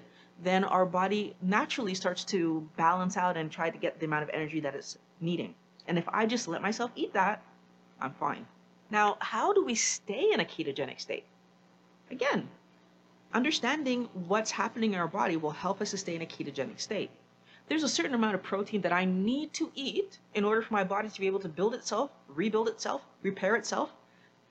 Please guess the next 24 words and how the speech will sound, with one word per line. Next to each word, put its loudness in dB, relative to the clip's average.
do 2
all 4
the, 6
the 0
body 4
work 0
to -8
keep -2
me 4
healthy. 0
That 4
amount 6
of 0
protein 2
does 0
not 0
change 0
whether 2
I'm 2
doing 2
the -2
standard -2
American 0
diet -2